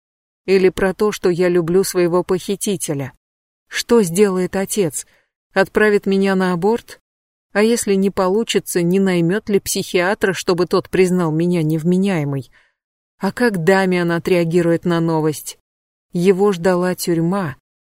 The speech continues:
Я не знала, надолго ли... В любом случае, это усложняло ситуацию. Я никому не рассказала. Как бы трудно мне ни приходилось, мысль о том, что среди хаоса развивается новая жизнь,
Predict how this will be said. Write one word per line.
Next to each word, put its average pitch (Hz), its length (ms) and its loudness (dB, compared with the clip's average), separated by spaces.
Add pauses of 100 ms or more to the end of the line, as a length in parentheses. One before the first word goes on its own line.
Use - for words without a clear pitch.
(120)
Я 175 260 0
не 170 140 0
знала, 170 460 0
надолго 165 580 0
ли... 156 200 2 (480)
В 180 80 -4
любом 208 460 2
случае, 170 640 0
это 180 340 -4
усложняло 165 760 -2
ситуацию. 151 800 -6 (680)
Я 226 240 0
никому 196 480 -2
не 180 160 -2
рассказала. 156 840 -6 (520)
Как 214 220 -2
бы 196 140 2
трудно 196 480 -2
мне 175 240 0
ни 175 120 0
приходилось, 175 800 0 (400)
мысль 202 380 0
о 190 80 -4
том, 233 220 0
что 185 240 -2
среди 175 340 0
хаоса 180 560 -2
развивается 170 720 0
новая 170 460 0
жизнь, 185 420 -2